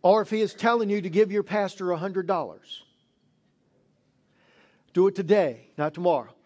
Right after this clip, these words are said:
'cause I need it today, not tomorrow. No, I'm kidding. But y'all see what I'm talking about?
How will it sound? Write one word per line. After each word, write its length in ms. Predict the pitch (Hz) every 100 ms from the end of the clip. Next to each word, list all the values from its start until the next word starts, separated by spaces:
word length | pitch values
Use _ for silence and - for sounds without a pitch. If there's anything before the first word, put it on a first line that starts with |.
| _ _ -
'cause 160 | 160
I 80 | 165
need 220 | 165 190
it 80 | 208
today, 400 | 202 196 190 135
not 180 | 147 151
tomorrow. 300 | 165 156 110 _ _ - _ _ - _ _ - _ _ - _ 117
No, 200 | 113 127
I'm 140 | 131
kidding. 340 | - 185 - - _ _ _ _ _ _ _
But 140 | 180 165
y'all 120 | 156
see 200 | 175 208
what 120 | 196
I'm 120 | 175
talking 340 | 165 156 - 123
about? 420 | 117 107 -